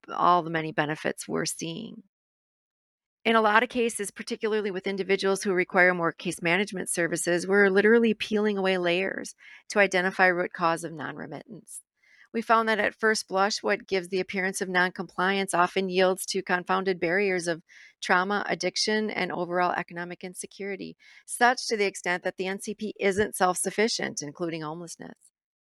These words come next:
So helping to identify, address, and solve for those issues is beyond rewarding. Without Elevate,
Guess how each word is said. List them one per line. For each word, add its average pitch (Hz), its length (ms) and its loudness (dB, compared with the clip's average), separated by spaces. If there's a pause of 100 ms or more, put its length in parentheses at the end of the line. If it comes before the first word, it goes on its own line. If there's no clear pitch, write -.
(340)
So 233 140 2
helping 226 300 0
to 240 100 0
identify, 214 580 2
address, 196 460 -2
and 190 80 -14
solve 185 200 0
for 208 120 -8
those 196 200 -2
issues 190 360 -4
is 185 120 -6
beyond 190 360 -2
rewarding. - 500 -6 (480)
Without 202 260 4
Elevate, 196 580 0